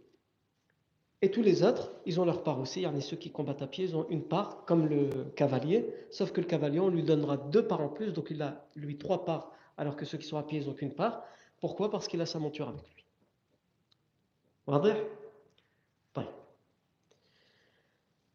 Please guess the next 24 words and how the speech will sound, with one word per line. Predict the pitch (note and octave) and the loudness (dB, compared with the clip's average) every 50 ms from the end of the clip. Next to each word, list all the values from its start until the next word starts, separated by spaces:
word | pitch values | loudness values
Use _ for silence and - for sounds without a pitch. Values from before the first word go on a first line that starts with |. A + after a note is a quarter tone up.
| _ _ - | _ _ 6
Euh... | D#3+ E3 E3 E3 E3 D#3+ D#3+ D#3+ D#3+ D#3 D#3 D#3 D3+ D3+ D3+ D3 D3 D3 C#3+ C#3+ C#3 - - - - - - - - - - - - - _ - G#3+ | 8 10 10 10 10 10 10 10 10 10 8 8 6 6 4 2 2 2 0 0 0 -2 -4 -6 -8 -8 -10 -10 -12 -14 -14 -16 -18 -20 _ -6 0
donc | - - - | 2 2 4
ça, | F3+ A3+ C#4 | 6 6 6
c'est | C4+ C4+ A3+ | 6 6 4
sur | - - A#3 A3 G#3+ | 2 2 2 4 6
le, | G3+ F#3+ F3+ F3 | 6 6 6 6
le, | E3+ E3 E3 | 4 4 2
le, | D#3+ D#3+ D#3+ D#3+ D#3+ D#3 D#3 | 2 0 0 0 -2 -2 -2
le | E3 E3 D#3+ | -2 -2 0
partage | - E3+ - - G#3+ A3 A#3 G#3 E3 - - - - - - - - _ _ _ _ - - _ _ _ _ _ _ - | 0 -2 -2 0 0 2 2 0 0 -2 -6 -8 -12 -16 -20 -20 -20 _ _ _ _ -20 -20 _ _ _ _ _ _ -12
du | D#3+ C#3+ D3+ D3+ | -6 -4 -2 -2
butin. | D3 D3+ C#3 D3 - - - - - - _ _ _ _ _ _ _ _ _ _ _ _ _ _ - - _ _ _ _ _ _ _ _ _ _ _ - _ _ _ _ _ _ | -2 -2 -4 -4 -6 -10 -12 -14 -20 -20 _ _ _ _ _ _ _ _ _ _ _ _ _ _ -20 -20 _ _ _ _ _ _ _ _ _ _ _ -20 _ _ _ _ _ _
Et | - | -4
c'est | - - E3+ - | -2 0 2 4
pas | - E3 | 4 4
fini, | - F#3 F3+ A#3+ E4 F4 - - - - - - - - - - _ _ _ _ _ _ _ _ _ _ _ - | 6 8 8 8 8 8 6 2 -2 -6 -10 -16 -18 -20 -20 -20 _ _ _ _ _ _ _ _ _ _ _ -4
en | - D3+ | -2 -2
tout | - C#3 | 4 8
cas | - F3 | 8 8
pour | F3+ F3 D#3+ | 10 10 10
la | D3+ | 10
bataille | C#3+ C#3 C#3+ D3+ C#3 | 10 10 8 6 6
de | C3+ D3+ | 8 8
Badr. | G3+ C4 C4 E3 | 8 8 8 6